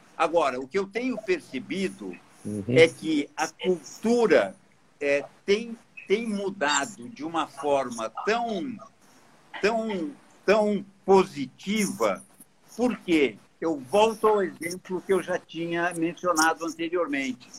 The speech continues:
Speaker 1: né? Quando você vê empresas contratando startups pra ter soluções mais ágeis e mais baratas prontas,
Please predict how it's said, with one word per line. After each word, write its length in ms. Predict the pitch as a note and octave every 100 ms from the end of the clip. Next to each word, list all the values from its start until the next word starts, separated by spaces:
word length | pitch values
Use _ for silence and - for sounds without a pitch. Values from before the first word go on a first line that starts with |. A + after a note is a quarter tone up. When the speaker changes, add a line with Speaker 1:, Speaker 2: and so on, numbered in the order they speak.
| - - - -
Speaker 1:
né? 300 | B2+ D3+ F3 - _ _ _ -
Quando 280 | G3 A#3 G#3+
você 460 | G3+ G3+ - F3+ E3 -
vê 320 | D3+ C#3+ G#2+ - -
empresas 880 | C#3 D3+ - D3 E3 D3+ A#2+ G#2+ F#2+ - - _ _ - -
contratando 640 | D3+ D#3 E3 D3 G3 F#3 F3+
startups 840 | - D#3 B2+ - D#3+ D3 - A2 -
pra 140 | C3+ C3
ter 200 | D#3 D3+
soluções 760 | - D#3+ C3+ - E3 D#3+ D3+ B2+
mais 300 | C#3 C3 D3
ágeis 440 | D#3+ D#3 C#3 C3
e 60 | C#3
mais 260 | C#3 D3+ B2+
baratas 640 | C3+ C3 D#3 D#3 - D3 _ -
prontas, 540 | D#3+ E3 C#3+ - F#2